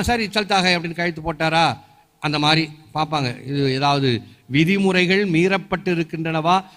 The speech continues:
கடைபிடிக்காமல் இருக்கிறதா, எல்லாம் உற்று நோக்குவாங்க. வேற மேட்ராசனம் யார் எவருன்னு தெரியாது. சரி என்று சொன்னால்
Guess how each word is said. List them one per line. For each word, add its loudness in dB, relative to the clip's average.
கடைபிடிக்காமல் 0
இருக்கிறதா, 0
எல்லாம் -8
உற்று -8
நோக்குவாங்க. -6
வேற -4
மேட்ராசனம் -8
யார் 0
எவருன்னு -2
தெரியாது. -4
சரி 6
என்று 2
சொன்னால் 2